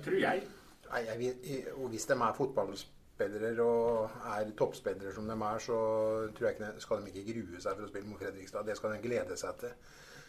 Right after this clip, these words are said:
Speaker 2: Ja, de kan godt, eh, som sagt, eh, du spiller på deg selvtillit gjennom gode prestasjoner. Vi har ikke gjort det nå. Men som Behrad sier, vi er, eh, i utgangspunktet et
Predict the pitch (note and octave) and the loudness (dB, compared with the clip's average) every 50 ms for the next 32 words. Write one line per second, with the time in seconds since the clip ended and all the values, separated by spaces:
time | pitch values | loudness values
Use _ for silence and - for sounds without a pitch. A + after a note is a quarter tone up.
0 | - - - A2+ A#2 A#2 A#2 A#2+ A#2+ B2+ B2 A#2+ A2 A2 A2 - - C#3 C3+ C3 | -18 -6 -4 -2 0 2 2 4 4 4 4 4 4 2 0 -2 -2 0 2 4
1 | B2+ B2+ B2+ B2 B2+ B2+ B2 B2 B2 B2 B2 B2 B2 B2 B2 B2 B2 B2+ C3 B2+ | 4 4 4 4 4 4 2 2 0 0 0 -2 -2 -2 -2 -4 -4 -6 -6 -8
2 | C3 C3 C3 - - C#3+ C#3 - - - - A#2+ A#2 G#2+ G#2+ - A#2+ A#2+ A#2 - | -8 -8 -10 -12 -12 -14 -12 -12 -10 -10 -8 -6 -6 -4 -4 -2 -2 0 0 0
3 | A#2+ A#2 - - - B2+ A#2+ A#2+ A#2 A#2 A#2 A#2 A#2 A2+ A#2 A#2+ A#2+ - - - | 0 0 -4 -4 -2 0 2 2 2 2 2 0 -2 -4 -6 -8 -10 -10 -12 -12
4 | - - - - - - A#2 A2+ A2 - - C3 G#2+ G2 F#2+ - G2 G2+ G#2+ G#2 | -12 -12 -12 -12 -10 -6 -6 -6 -4 0 0 0 2 0 0 2 2 2 2 4
5 | B2+ A#2+ G2 - - F#2+ G#2+ A2+ - - G#2+ G#2 G#2+ A2 G#2+ A2 A2+ A#2 B2 A2 | 2 2 0 -2 -4 -4 -4 -6 -6 -8 -8 -4 -2 -2 0 0 2 2 2 2
6 | G2+ G#2+ G2+ F#2+ - G#2+ G#2 - G#2 F#2 F2+ G2 G#2+ A2 G#2+ A2+ G#2 F#2+ - A2+ | 2 0 0 2 2 2 0 0 -2 -6 -6 -4 -4 0 2 2 2 2 0 -2
7 | A2 G#2 G2+ - - - - G#2 G2+ G2+ G2+ G2 G#2 G#2 - - - - - - | -4 -4 -6 -8 -10 -6 -4 -2 -2 -2 -2 -4 -4 -4 -8 -12 -20 -20 -20 -14
8 | - - A2 A2 B2 A#2+ A#2+ A#2 G#2+ G2 G2 G2+ G2+ G2 - - A#2 G2 F#2 G2+ | -8 -4 -2 0 0 2 2 4 4 4 4 4 2 2 0 -2 -4 -4 -2 -2
9 | G2+ G#2 A2+ G#2+ G2+ G2 F#2 F#2+ F#2+ G2 G#2+ G#2+ A2 G#2+ G#2+ - - C3 B2+ B2 | -2 0 0 0 0 0 0 -2 -2 -2 0 0 0 0 -2 -2 -4 -8 -8 -6
10 | A#2+ A#2 F#2+ - G2+ F#2+ F#2+ F#2 - G2 F#2+ F#2+ F#2+ - G#2 G#2 G#2 G#2 G#2 G#2 | -6 -6 -6 -6 -6 -8 -8 -8 -8 -8 -10 -10 -10 -6 -4 -2 -2 -2 -2 -4
11 | G#2 - - A#2+ A2 - - - - | -6 -8 -8 -8 -8 -8 -8 -4 -2